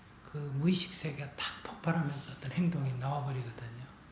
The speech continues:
그래서, 어, 좋지 않다는 거, 어, 자신감도 없어진다는 거.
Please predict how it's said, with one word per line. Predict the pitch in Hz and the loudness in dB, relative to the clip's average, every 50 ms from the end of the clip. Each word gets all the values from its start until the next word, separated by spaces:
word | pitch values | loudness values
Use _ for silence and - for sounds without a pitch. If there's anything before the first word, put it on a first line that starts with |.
| - - - - - - - - - - - - - - - - - - - - - - - - - - - - - - - - - - - - | -18 -18 -18 -18 -18 -18 -18 -18 -18 -16 -16 -16 -16 -16 -18 -18 -18 -18 -18 -16 -16 -16 -16 -16 -16 -16 -18 -18 -18 -18 -18 -18 -18 -18 -8 -2
그래서, | - 151 147 143 - - 160 156 - - - - - - - - - - - - - | 0 0 0 0 0 -4 -6 -8 -8 -12 -14 -16 -16 -16 -18 -18 -18 -18 -18 -14 -10
어, | 131 123 120 120 117 - | -8 -8 -8 -8 -8 -10
좋지 | - - 127 131 - - - | -6 -6 -6 -2 -2 -4 -4
않다는 | 120 120 127 131 - - 117 117 117 117 - | -2 -4 -4 -4 -4 -6 -6 -6 -8 -10 -10
거, | - - - - - - - - - - - - - - - - - - - - - - | -14 -16 -16 -18 -18 -20 -20 -20 -20 -20 -20 -20 -20 -20 -20 -20 -20 -18 -18 -18 -14 -12
어, | 120 117 113 113 | -12 -10 -10 -8
자신감도 | - - 135 - - 147 139 127 127 120 120 123 120 | -2 0 0 2 2 2 2 2 0 0 0 -2 -4
없어진다는 | 120 - - - 135 127 117 113 113 113 117 113 117 113 - - - | -6 -8 -4 -4 -4 -4 -4 -6 -8 -8 -8 -8 -8 -8 -10 -10 -12
거. | - | -12